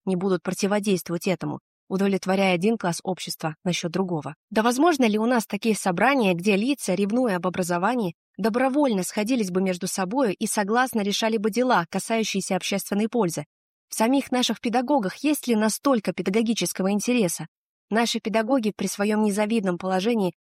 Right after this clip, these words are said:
конечно, так заняты заботой о пропитании себя и своего семейства, что от них невозможно и требовать каких-либо особенных жертв в этом деле. Но, как видно из примечаний, сделанных на проект,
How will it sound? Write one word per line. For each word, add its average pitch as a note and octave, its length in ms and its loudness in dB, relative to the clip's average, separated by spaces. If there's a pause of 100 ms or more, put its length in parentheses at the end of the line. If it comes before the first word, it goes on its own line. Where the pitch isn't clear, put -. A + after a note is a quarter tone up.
(120)
конечно, B3 440 0
так G#3 180 -2
заняты A3 460 0
заботой G3 500 0
о E3+ 60 -4
пропитании G#3+ 560 0
себя F#3+ 420 0
и F#3+ 80 2
своего F#3+ 380 -2
семейства, G3 540 -2 (240)
что - 200 -2
от A#3 80 -2
них C#4+ 220 0
невозможно C4 680 2
и B3+ 40 0
требовать A3+ 500 0
каких-либо G#3 680 -2
особенных F#3+ 480 0
жертв F#3+ 360 0
в F3 80 -6
этом F3+ 260 -2
деле. E3 280 -2 (420)
Но, F#3+ 140 2
как - 200 -10
видно G#3+ 220 2
из F#3 100 -2
примечаний, G3 680 0 (220)
сделанных F3+ 480 0
на F3 80 -2
проект, F#3+ 420 -2